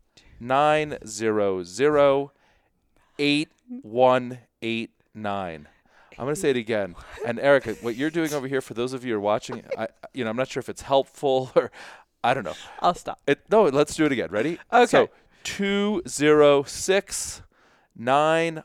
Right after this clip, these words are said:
Speaker 1: hundred, eighty-one eighty-nine. Two oh six.
Speaker 2: Two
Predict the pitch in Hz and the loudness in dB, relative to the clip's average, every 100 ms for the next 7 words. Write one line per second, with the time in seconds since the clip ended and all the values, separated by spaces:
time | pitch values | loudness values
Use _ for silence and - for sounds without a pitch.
0 | _ _ - 165 165 165 160 151 - _ | _ _ -4 -2 -2 -2 -2 -4 -14 _
1 | _ _ _ - 156 165 165 139 131 127 | _ _ _ -2 -2 0 -2 0 0 -2
2 | 127 - - 120 117 104 95 90 85 - | -8 -12 -4 -4 -4 -4 -6 -6 -10 -16
3 | _ _ _ - 233 220 160 147 - 120 | _ _ _ -10 -4 4 4 4 -2 -4
4 | - - - 302 285 294 339 | -4 -12 0 2 4 4 2